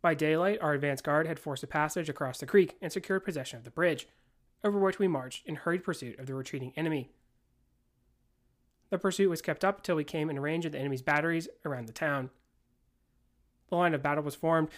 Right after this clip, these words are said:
but it was soon discovered that enemy's batteries could fire on us from front and flank. One shell struck in the line of the Eighth North Carolina Regiment,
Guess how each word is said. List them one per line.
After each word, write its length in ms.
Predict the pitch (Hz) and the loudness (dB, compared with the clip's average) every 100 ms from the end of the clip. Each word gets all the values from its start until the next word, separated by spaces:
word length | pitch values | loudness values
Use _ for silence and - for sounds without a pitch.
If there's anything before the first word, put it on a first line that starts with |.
| - - | -20 -8
but 100 | - | 0
it 20 | 180 | 2
was 100 | 175 | 4
soon 120 | 214 | 2
discovered 360 | 196 - 190 | 4 2 2
that 120 | 190 156 | 4 4
enemy's 260 | 160 160 | 2 2
batteries 400 | 139 147 156 160 | 0 2 2 0
could 200 | - 143 | -2 -4
fire 320 | 156 143 151 | 0 2 2
on 100 | 147 | 2
us 240 | 147 165 - _ | 0 -2 -6 _
from 180 | 151 | -8
front 280 | 131 147 127 - | -6 -6 -6 -8
and 80 | |
flank. 380 | 127 151 143 - _ _ _ _ _ _ _ _ _ _ _ - | -4 -2 -2 -4 _ _ _ _ _ _ _ _ _ _ _ -2
One 160 | 175 | 0
shell 180 | 165 160 | 2 -2
struck 260 | 147 165 156 | 0 -2 0
in 60 | |
the 80 | 151 | 0
line 240 | 143 156 151 | 0 0 0
of 80 | |
the 180 | 139 139 | -4 -4
Eighth 180 | 143 151 | -4 -4
North 140 | 147 | -6
Carolina 300 | - 139 131 | -6 -6 -4
Regiment, 400 | 123 160 175 165 | -2 2 2 2